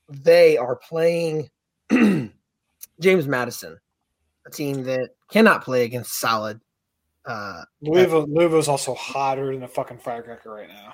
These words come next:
Speaker 1: And Louisville, I, they are a lean for me to take the spread, which is minus seven. So I had Louisville just to win that game. And then the last one is U C L A at Arizona State.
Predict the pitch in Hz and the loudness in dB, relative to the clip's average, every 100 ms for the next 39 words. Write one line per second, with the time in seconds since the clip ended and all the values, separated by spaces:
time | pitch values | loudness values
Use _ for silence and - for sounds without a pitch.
0 | _ 165 160 165 160 156 151 160 139 156 | _ 8 10 10 10 8 6 4 8 8
1 | 175 170 156 147 156 160 170 156 143 120 | 10 10 8 6 4 2 0 0 0 -4
2 | 147 127 - - 135 123 120 - 123 110 | -8 -10 -16 -12 -12 -12 -14 -14 -10 -10
3 | 104 - 135 120 120 120 - - - - | -8 -10 -8 -8 -10 -14 -20 -20 -10 -2
4 | 127 117 131 131 127 123 113 110 120 131 | 0 4 4 6 6 2 0 0 2 4
5 | 127 123 127 127 131 - - 185 214 233 | 2 2 2 2 0 -10 -2 6 10 10
6 | 185 151 160 196 151 120 135 156 - 151 | 10 8 6 6 6 6 4 2 6 6
7 | 135 131 123 123 139 139 - 123 120 113 | 8 6 6 4 2 -4 -4 -6 -6 -8
8 | 95 87 - - 127 123 | -12 -8 -8 -4 -2 -2